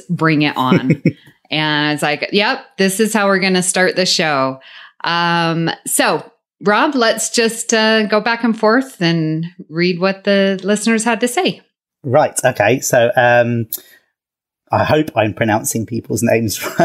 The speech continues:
Speaker 2: <laughs> right. Um, uh, Chris, uh, Tribuzio, Tribuz-, Tribuzio, um, said, uh,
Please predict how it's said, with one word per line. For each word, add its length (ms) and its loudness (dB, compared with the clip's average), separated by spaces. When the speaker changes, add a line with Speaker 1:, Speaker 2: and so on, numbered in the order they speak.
Speaker 2:
<laughs> 260 -2
right. 420 4
Um, 240 2
uh, 360 2
Chris, 400 0
uh, 460 4
Tribuzio, 1080 0
Tribuz-, 500 -8
Tribuzio, 440 -6
um, 420 4
said, 400 2
uh, 360 6